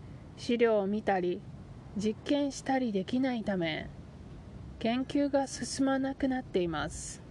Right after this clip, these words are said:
と言いました。フンクさんは、「今のままだと、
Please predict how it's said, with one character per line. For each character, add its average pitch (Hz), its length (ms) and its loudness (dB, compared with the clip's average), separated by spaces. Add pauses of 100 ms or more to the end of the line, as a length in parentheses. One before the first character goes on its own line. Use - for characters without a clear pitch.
(220)
と 262 300 6
言 233 100 2
い 233 60 2
ま 214 160 0
し - 60 -12
た。 147 200 0 (760)
フ 359 160 4
ン 403 60 0
ク - 80 -12
さ 233 200 4
ん 196 120 0
は、 175 260 2 (920)
「今 285 260 4
の 285 120 2
ま 240 120 2
ま 214 140 0
だ 208 140 4
と、 175 300 0